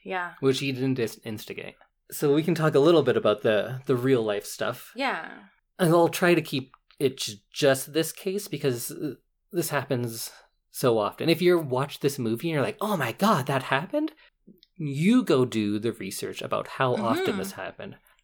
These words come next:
Speaker 2: I remember when I was, what, like, sixteen or something, when Amadou Diallo was murdered.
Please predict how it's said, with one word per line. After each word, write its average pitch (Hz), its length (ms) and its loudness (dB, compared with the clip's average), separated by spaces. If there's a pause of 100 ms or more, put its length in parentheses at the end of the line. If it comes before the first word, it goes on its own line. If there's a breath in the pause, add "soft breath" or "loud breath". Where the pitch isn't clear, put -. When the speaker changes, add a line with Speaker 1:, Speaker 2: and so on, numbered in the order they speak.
(100)
Speaker 2:
I 151 160 4
remember 147 800 4
when 123 160 0
I 123 140 2
was, 113 320 0
what, 120 240 -2
like, - 240 -10 (220 loud breath)
sixteen - 1500 -4
or 104 120 -6
something, 101 640 -8 (380 soft breath)
when 107 720 -2
Amadou 120 460 0
Diallo 110 520 2
was 98 420 -4
murdered. 95 440 -8